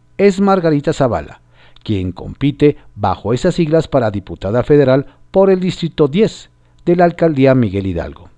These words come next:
Si gana, nos explican, ella y su esposo Felipe Calderón recobrarán fuerza dentro del partido, lo cual no gusta a muchos militantes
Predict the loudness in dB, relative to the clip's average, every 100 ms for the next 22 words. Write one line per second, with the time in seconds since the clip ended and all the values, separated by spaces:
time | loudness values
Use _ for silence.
0 | _ _ _ _ _ -2 -2 4 4 6
1 | 4 2 -4 -4 -4 0 0 -2 _ _
2 | -2 0 2 -2 -6 -10 -14 -4 -2 -2
3 | -6 -12 -12 -6 -2 2 4 4 2 -4
4 | -18 -10 0 2 2 0 2 2 2 2
5 | 2 2 2 0 0 0 0 0 -2 -2
6 | 0 -4 -4 -14 _ _ _ 0 4 6
7 | 4 2 -10 -8 0 4 4 2 -2 -2
8 | -6 -4 -2 -2 -4 -8 -8 -4 -4 0
9 | 0 -2